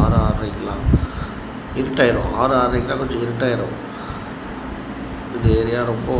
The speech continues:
காட்டுப்பகுதி தான். ஃபுல்லா எல்லாமே கம்ப்ளீட்டா காட்டுப்பகுதி. வீடுகளை குடியே-, எங்க பழங்குடியினர் இருக்காங்க அந்த இடத்துல. விவசாயம், ஃபுல்லா வந்து விவசாயம் பண்ணி வாழ்றாங்க.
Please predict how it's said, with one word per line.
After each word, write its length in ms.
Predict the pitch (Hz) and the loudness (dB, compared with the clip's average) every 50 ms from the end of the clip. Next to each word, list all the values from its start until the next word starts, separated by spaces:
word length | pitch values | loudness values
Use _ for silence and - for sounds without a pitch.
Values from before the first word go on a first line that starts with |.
| 117 104 101 98 - - - - - - - - - - - - - - - - - | 2 2 2 2 2 2 2 2 -2 -8 -8 -6 -2 0 0 0 2 2 2 2 4
காட்டுப்பகுதி 420 | 120 123 127 - - - 147 143 131 120 | 2 2 2 2 2 2 2 2 2 0
தான். 120 | 95 - | 0 -2
ஃபுல்லா 200 | - 107 113 117 110 | -2 0 2 2 2
எல்லாமே 260 | 107 113 120 123 139 - - | 2 2 2 2 0 0 0
கம்ப்ளீட்டா 340 | 110 113 - - - 120 123 - | 0 2 2 4 4 4 6 6
காட்டுப்பகுதி. 440 | 120 117 - 113 120 117 113 110 - - - - - - - 139 | 6 4 4 2 0 -2 -4 -4 -2 0 2 2 2 2 0 0
வீடுகளை 320 | 143 160 156 139 131 131 123 131 | 0 4 6 8 8 8 8 6
குடியே-, 340 | - 131 135 127 127 120 117 117 | 4 6 6 6 6 6 4 2
எங்க 140 | 117 120 117 113 110 107 - - - - - - - - | 0 0 0 0 0 -2 -4 -6 -4 -4 -2 -2 0 2
பழங்குடியினர் 600 | 117 123 135 151 - 160 156 143 127 135 127 117 117 | 4 4 4 4 4 4 2 2 2 2 2 2 0
இருக்காங்க 340 | 117 107 - 110 107 98 - - - 107 | 0 0 0 0 0 0 -2 -4 -4 -4
அந்த 100 | 104 110 104 | -4 -2 -2
இடத்துல. 260 | 101 104 107 107 113 120 117 - - - - - - - - - - - - 131 | -2 -2 -2 -2 -2 -2 -2 -4 -2 0 0 0 0 0 0 0 0 0 2 4
விவசாயம், 500 | 139 151 165 139 - 147 123 113 - - - - | 4 4 4 4 6 6 6 4 4 0 -2 -2
ஃபுல்லா 200 | - 127 127 127 123 | 0 2 2 4 4
வந்து 200 | 127 135 127 123 120 | 4 4 4 6 6
விவசாயம் 440 | 123 127 - - 135 127 123 - - | 6 6 6 6 6 6 6 6 6
பண்ணி 160 | 120 120 117 113 | 6 6 4 4
வாழ்றாங்க. 400 | 110 107 - - - - - | 4 4 4 4 4 4 4